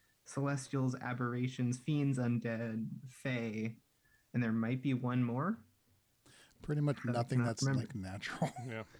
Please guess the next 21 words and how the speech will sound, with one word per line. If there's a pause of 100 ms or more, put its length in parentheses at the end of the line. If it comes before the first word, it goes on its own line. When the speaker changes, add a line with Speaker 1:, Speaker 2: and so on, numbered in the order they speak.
(540)
Speaker 1:
As
well
as
they
get
disadvantage
on
attacking. (1300)
Speaker 2:
Mm-hmm. (360)
Speaker 1:
And
there's
one
other
thing. (540)
I
really
should
have
had
this
out.